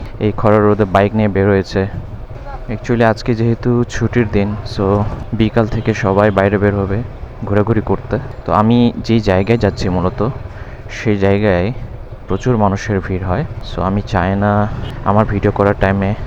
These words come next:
কোনো ট্রাবল ফেস করি, তো এই কারণেই মূলত আমি এখনই বের হয়েছি। যদিও প্রচণ্ড গরম, সকালে বৃষ্টি পড়েছে, তারপরেও গরমের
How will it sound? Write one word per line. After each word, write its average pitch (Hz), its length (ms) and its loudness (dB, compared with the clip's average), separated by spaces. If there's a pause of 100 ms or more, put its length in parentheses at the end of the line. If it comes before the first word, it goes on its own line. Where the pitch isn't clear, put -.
(140)
কোনো 104 180 -4
ট্রাবল 98 280 0
ফেস 101 280 0
করি, 101 240 0 (460)
তো 95 200 -4 (120)
এই 113 160 4
কারণেই 113 400 2
মূলত 110 300 4
আমি 104 200 4
এখনই 120 260 2
বের 107 220 4
হয়েছি। 95 420 0 (340)
যদিও 120 440 4
প্রচণ্ড 131 400 4
গরম, 113 340 4 (540)
সকালে 117 340 0
বৃষ্টি 117 380 0
পড়েছে, 131 480 0
তারপরেও 120 480 0 (240)
গরমের 107 360 4